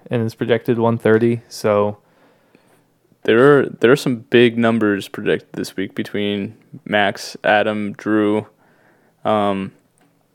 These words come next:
Speaker 2: I don't know where I'm gonna end up at, but we're, we're gonna have three or four people projected over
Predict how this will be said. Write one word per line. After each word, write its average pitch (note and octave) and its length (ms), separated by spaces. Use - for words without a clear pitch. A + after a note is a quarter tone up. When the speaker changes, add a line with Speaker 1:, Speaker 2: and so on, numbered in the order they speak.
Speaker 2:
I - 80
don't G2 120
know G#2 80
where G#2 100
I'm F#2+ 100
gonna A2+ 140
end B2+ 140
up C3 160
at, D3 320
but G#2+ 180
we're, A2 140
we're A#2+ 80
gonna B2 80
have A2 120
three A#2 160
or A2 60
four G#2+ 160
people - 280
projected G#2 440
over G#2 380